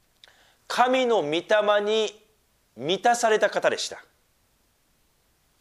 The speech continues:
イザヤ書には神の霊が降り注がれるという予言が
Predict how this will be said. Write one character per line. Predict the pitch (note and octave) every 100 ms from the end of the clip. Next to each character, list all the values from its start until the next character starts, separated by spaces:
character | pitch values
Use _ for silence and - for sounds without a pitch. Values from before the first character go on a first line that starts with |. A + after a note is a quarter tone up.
| _ _ _ _ _ _ _ _ _ _ _ _ _ _ _ _ _ _ _ -
イ |
ザ | F3+
ヤ | G3 F#3+
書 | F#3+
に | F3+
は | D3+ D3+ A2 D#2+ - _ _ _ _ _ _ _ _
神 | - A3+ A#3 A#3
の | G3+ D#3
霊 | E3+ F#3 D#3
が | C3+
降 | A#2 - D#3+
り | A#3
注 | A#3 A#3+ - A#3
が | G#3+
れ | G3+ G3+
る | B2
と | G2+
い | F#2 F#2 A2+ C#3
う | F2 - _ _ _ _
予 | A2+ D3
言 | D#3+ D3+ D3
が | D#3+ B2+ - -